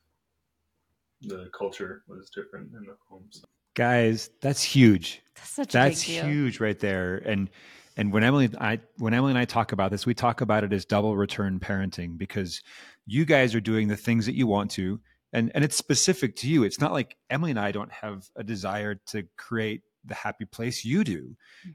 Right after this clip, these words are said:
Speaker 2: And, and, but you're, you're doing the things that light you up. And as you do, and first of all, you're building credibility with yourselves.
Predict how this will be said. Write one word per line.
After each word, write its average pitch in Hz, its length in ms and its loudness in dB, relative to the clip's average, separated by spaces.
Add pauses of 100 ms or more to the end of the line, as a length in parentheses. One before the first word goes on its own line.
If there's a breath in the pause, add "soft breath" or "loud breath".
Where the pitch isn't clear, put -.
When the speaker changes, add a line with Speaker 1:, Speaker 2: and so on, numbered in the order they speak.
(140)
Speaker 2:
And, 104 360 -2
and, 104 240 -6
but 120 140 -2
you're, 123 240 4
you're 147 240 6
doing 170 260 4
the 117 80 2
things 107 540 -2
that 98 280 -4
light 104 280 -4
you 113 260 0
up. 90 220 -8 (440)
And 98 200 -4
as 120 260 -2
you 139 80 0
do, 110 220 -2
and 104 140 -2
first 139 240 0
of 107 60 -4
all, 95 100 -2
you're 95 140 -4
building 117 320 -2
credibility 104 640 -2
with 98 280 -6
yourselves. 90 720 -8